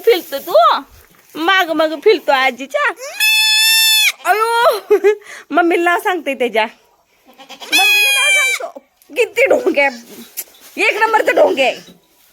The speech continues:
मी काहीतरी केलंय का एवढं ओरडतोय? म्या! जा बाबा, सोडते, जा. आणि एक चिटकुली बसली इकडं, इथं लय चिंतुली व्हायते.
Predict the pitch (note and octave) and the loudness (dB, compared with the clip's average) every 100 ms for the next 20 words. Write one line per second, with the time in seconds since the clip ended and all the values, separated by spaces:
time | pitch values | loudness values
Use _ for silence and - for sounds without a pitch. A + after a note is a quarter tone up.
0 | _ _ D#4 G4 G#4 B4+ B4 C5 G#4+ F#4+ | _ _ -8 -2 0 2 2 0 -2 -2
1 | C4+ A4+ F4+ B3 B3 B3 A#3 G#3 B3 F4 | -4 -4 -6 -4 -2 0 -2 -4 -8 -10
2 | _ _ _ _ _ B4+ C#5+ D5 C#5+ C#5 | _ _ _ _ _ -8 -2 0 0 0
3 | C#5+ D5+ C#5+ - C6+ C5+ G4 G4 C#4+ A#3+ | 0 0 0 -4 -8 -8 2 2 2 -4
4 | A3 A#3+ A3+ A#3 C#4 G3+ - F#3+ G3 B3+ | -4 -2 -2 -4 -4 -6 -6 -6 -6 -8
5 | - - - - - - _ _ _ - | -12 -20 -20 -20 -20 -20 _ _ _ -20
6 | - A4 F4+ B4 B4+ - - - - - | -6 -4 -4 -8 -12 -20 -20 -20 -20 -20
7 | - - _ - - - - - - - | -20 -20 _ -20 -20 -20 -20 -20 -20 -20
8 | - - - - - - - - - - | -20 -20 -18 -16 -16 -18 -20 -20 -20 -20
9 | - - - - - - - - - - | -20 -20 -20 -20 -20 -20 -20 -20 -20 -20
10 | - - F#3+ - - - - - - - | -20 -20 -20 -20 -20 -20 -20 -20 -20 -18
11 | - D#4 F4 F#4 F#4 G4 G4+ F#4+ F4+ F#4 | -12 -4 -2 -2 -2 -6 -6 -6 -4 -2
12 | - F4+ F4+ E4+ D#4+ D#4 F#4+ - - - | -2 -4 -6 -4 -2 -2 -4 -16 -20 -20
13 | - - - - - G#4+ G#4+ F#4+ G4+ A#4 | -20 -20 -20 -18 -10 -8 -4 -4 -2 -2
14 | F4 E4 D#4+ E4 D#4+ C#4 C#4+ C4+ D4+ | -4 -4 -4 0 0 0 -4 -6 -8